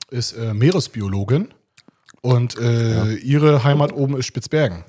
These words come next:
Speaker 2: Ach, krass.
Speaker 1: Ja, die, äh, forscht da oben, was genau, gefährliches Halbwissen, weiß ich nicht.
Speaker 2: Mhm.
Speaker 1: Irgendwas mit im Meer.
Speaker 2: Mhm.
Speaker 1: Und, äh, die haben da oben auch so Eisbären und all so ein Kram, also
Speaker 2: Danke, Kalli.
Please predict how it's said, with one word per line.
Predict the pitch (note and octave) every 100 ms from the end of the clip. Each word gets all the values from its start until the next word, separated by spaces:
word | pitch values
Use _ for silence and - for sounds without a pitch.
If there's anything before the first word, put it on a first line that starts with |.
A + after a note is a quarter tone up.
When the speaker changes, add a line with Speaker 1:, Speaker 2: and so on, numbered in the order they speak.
| -
Speaker 2:
Ach, | C#3
krass. | - D2 - - -
Speaker 1:
Ja, | G#2+
die, | G2+ A#2+ C3 C3+ C3+
äh, | A#2+ A#2+ A#2 A2
forscht | - C3+ D#3 -
da | D#3
oben, | D3+ D#3 D#3+ D#3 D3+ B2
was | A#2+ -
genau, | A2+ A2+ B2+ C3+
gefährliches | B2 B2 A2+ G2+
Halbwissen, | B2 B2 B2+ G#2
weiß | F#2 G#2 C#3+
ich | C3+
nicht. | G3+ -
Speaker 2:
Mhm. | F#3+
Speaker 1:
Irgendwas | A#2 A2+ -
mit | G#2 G#2 - _ _ _ -
im | G#2+
Meer. | G#2+ B2+ F#3+ _ _ _ -
Speaker 2:
Mhm. | F#2 G2+
Speaker 1:
Und, | B2+ A#2+ A2+ G2+
äh, | G#2
die | F#2 F#2+ F#2
haben | G#2 A#2
da |
oben | A2+ C3 C3+ C3+
auch | C#3
so | - B2 -
Eisbären | C#3 D3 - D3 C#3+ C#3
und | C#3
all | C3+
so | C#3
ein | B2
Kram, | C#3+ C#3 C3+
also | A2 A2 A2+ A2 - - _ _
Speaker 2:
Danke, | - B3+ D4
Kalli. | D#3+ A2+ G#2